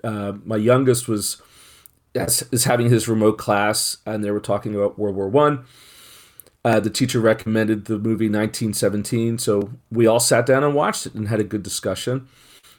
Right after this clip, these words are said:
And, uh, old man that I am was like, "You know what? This reminded me of,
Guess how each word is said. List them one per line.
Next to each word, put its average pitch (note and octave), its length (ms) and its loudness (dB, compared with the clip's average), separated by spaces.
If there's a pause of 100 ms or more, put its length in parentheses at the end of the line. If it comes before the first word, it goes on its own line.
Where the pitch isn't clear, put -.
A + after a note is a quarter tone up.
(140)
And, A2+ 300 4
uh, G#2+ 300 2 (280)
old B2 220 6
man B2 240 6
that A2+ 100 6
I B2+ 160 4
am A#2 460 4
was G#2+ 260 -4
like, A2 220 2 (140)
"You D3+ 80 -4
know E3 60 -2
what? A#3+ 180 -2
This - 180 -2
reminded D#3 440 2
me A#2 180 2
of, A2 500 2